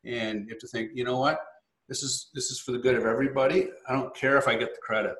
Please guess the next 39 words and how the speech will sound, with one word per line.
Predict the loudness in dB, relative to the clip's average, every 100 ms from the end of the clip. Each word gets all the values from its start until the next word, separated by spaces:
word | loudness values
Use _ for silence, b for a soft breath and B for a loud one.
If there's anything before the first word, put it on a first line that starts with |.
| -14
because, | -4 -2 -2 -4 _ _ -8
you |
know, | -4
the | -2
credit | 4 6 8
will | 6
ultimately | 6 4 -2 -4
come | 0 2 2
to |
you | 0
anyway, | -2 0 0 -2 -4 -12 _ _ _ _ -8
uh, | -6 -6
if |
you | -8
give | -4 -2
others. | -2 -2 -4 -4
So | -4 -6 -10 -20 _
it's | -14 -12 -12
an | -8 0
old | 2 2
theory, | 4 4 4
you |
know, | 0 -2 -6
it's, | -12 -16 _
it's | -10 -6
some, | -4 -4
one | -4 -2
of |
my | 0 0
values, | 0 0 0 -4
you | -6
know, | -4
give | 2 4
respect | 4 2 4 2 2
in | -2
order | -2
to | -4 -4
get | -6
respect. | -4 -8 -6 -8 -8 -18